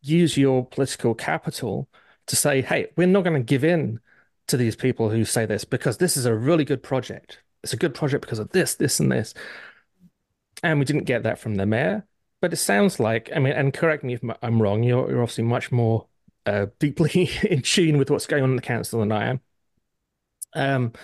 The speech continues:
uh, didn't really come from, from anywhere else either, uh, on council. I mean, I know, um,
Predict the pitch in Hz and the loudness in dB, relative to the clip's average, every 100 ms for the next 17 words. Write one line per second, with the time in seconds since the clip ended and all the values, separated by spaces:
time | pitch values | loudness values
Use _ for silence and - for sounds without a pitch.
0 | - - - - _ _ _ _ _ _ | -20 -20 -20 -20 _ _ _ _ _ _
1 | - 147 127 120 - _ _ _ _ _ | 0 2 2 0 -4 _ _ _ _ _
2 | _ _ _ _ _ _ _ _ _ _ | _ _ _ _ _ _ _ _ _ _
3 | _ 220 208 170 156 156 143 139 135 - | _ -2 0 0 0 0 0 0 -2 -2
4 | - 135 131 117 113 113 120 - - 127 | 0 2 2 2 2 2 0 -2 -8 -4
5 | 135 123 - - 117 - 117 104 101 - | -2 -2 -6 -10 -12 -6 -2 -2 -2 -6
6 | _ 123 110 - 101 - 110 104 120 117 | _ -4 -2 -2 -4 -2 0 2 2 2
7 | 120 120 123 120 - 110 104 | 2 2 2 2 0 -4 -4